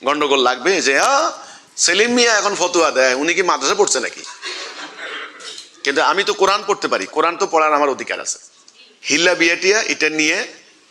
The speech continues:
আমাদের কোনো, আমার কোনো কথা নেই। এগুলি আমি মনে করি এই সমস্ত, আহ, হিল্লা বিয়ার নামে প্রচুর নোংরামি কিন্তু সমাজে চলে। এই সমস্ত নোংরামি, এই সমস্ত অসভ্যতা, বেহায়াপনা, বিশৃঙ্খলা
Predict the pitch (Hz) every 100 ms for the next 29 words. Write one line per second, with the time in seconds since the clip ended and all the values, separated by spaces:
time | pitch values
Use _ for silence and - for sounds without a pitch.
0 | - _ - 123 135 139 139 139 139 123
1 | 131 131 131 123 123 131 151 196 330 -
2 | _ _ _ - 127 127 143 143 139 -
3 | - - - - 127 147 143 175 180 185
4 | 196 - - 131 139 165 156 - 151 147
5 | 147 - - - - 117 120 117 147 156
6 | 139 139 151 156 156 165 175 196 160 147
7 | 135 131 135 123 - 123 120 - 120 160
8 | - - _ _ _ _ _ _ _ _
9 | 139 135 160 147 160 143 143 139 147 190
10 | - 127 135 143 135 117 139 160 135 -
11 | 131 123 139 147 160 185 - - - -
12 | - _ _ - 180 185 196 160 165 180